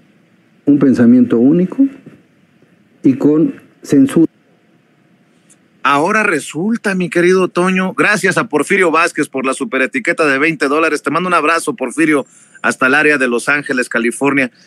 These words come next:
Speaker 2: ¿Cómo ves, mi querido Toño? Ahora resulta que es un régimen autoritario, o sea, que el autoritario es López Obrador.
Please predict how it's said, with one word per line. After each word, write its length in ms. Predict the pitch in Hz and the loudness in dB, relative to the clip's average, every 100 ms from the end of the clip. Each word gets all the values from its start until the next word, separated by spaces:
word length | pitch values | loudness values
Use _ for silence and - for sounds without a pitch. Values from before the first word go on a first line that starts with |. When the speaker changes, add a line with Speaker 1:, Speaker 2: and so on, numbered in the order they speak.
| _ - | _ -4
Speaker 2:
¿Cómo 260 | 208 247 | 2 2
ves, 540 | 202 214 214 - - _ _ _ - | 4 0 0 -6 -18 _ _ _ -8
mi 100 | 151 | -4
querido 300 | 165 185 180 | 0 2 0
Toño? 420 | 180 185 180 165 _ _ _ _ | -2 -2 -4 -6 _ _ _ _
Ahora 200 | 143 202 | 0 2
resulta 480 | 214 175 220 202 202 | 2 0 -2 -2 -4
que 100 | 196 | -4
es 140 | 196 | -2
un 260 | 220 104 202 _ | -2 -2 -6 _
régimen 540 | 151 214 - 220 214 190 | -2 -2 0 0 2 2
autoritario, 800 | 156 - 135 127 - 143 135 | 0 0 0 0 0 0 0
o 40 | 127 | 0
sea, 160 | 147 139 | -2 0
que 80 | |
el 80 | 139 | 0
autoritario 560 | 131 127 131 120 175 196 | 0 0 -2 0 0 0
es 60 | |
López 300 | 165 175 175 | -2 -2 -2
Obrador. 420 | 160 170 180 214 | 0 0 0 -2